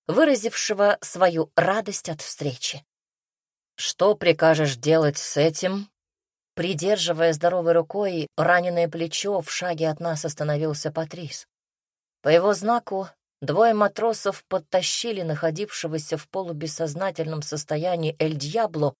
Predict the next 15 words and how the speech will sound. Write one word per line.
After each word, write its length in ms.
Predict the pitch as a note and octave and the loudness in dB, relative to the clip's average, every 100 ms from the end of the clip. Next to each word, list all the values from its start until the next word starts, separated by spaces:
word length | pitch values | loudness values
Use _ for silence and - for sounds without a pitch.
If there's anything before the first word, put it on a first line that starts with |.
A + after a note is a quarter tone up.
| _ _ _ _ | _ _ _ _
и 120 | D#3+ E3 | -2 0
бросили 560 | E3+ A3+ - E3 D3 | 4 2 2 -4 -4
к 100 | D3 | -4
моим 320 | D#3 E3+ F3+ | -4 -4 -4
ногам. 420 | E3+ E3+ C#3 C3+ D3 _ _ _ _ _ _ _ _ | -8 -8 -8 -12 -16 _ _ _ _ _ _ _ _
Несколько 560 | D#3 G3+ G#3 G#3 F3 G3 | 2 2 4 0 2 2
мгновений 920 | F#3+ F#3+ F#3+ G#3+ G#3+ F3 D#3 D3+ - _ _ - | 2 2 2 2 -2 -4 -4 -6 -8 _ _ -6
я 220 | D3 F#3 | 4 6
рассматривала 800 | F3+ F3 - G#3 G#3+ D#3 D3+ C#3+ | 6 4 0 0 0 0 -2 0
жалкое 460 | C3+ E3 D#3+ D3 D#3+ | 2 2 2 0 -4
существо, 760 | D#3 D3 E3 D#3 - E3+ G#3 - _ _ _ | -4 -4 -4 -6 -6 -2 -2 -2 _ _ _
в 120 | - | 0
которое 420 | D3+ D3+ E3 D#3+ | 0 4 6 6
превратился 720 | D3+ E3 E3+ E3 G3 E3 - | 4 2 4 2 -2 -4 -4
тот, 460 | D#3 - A3 - | -4 -4 -8 -10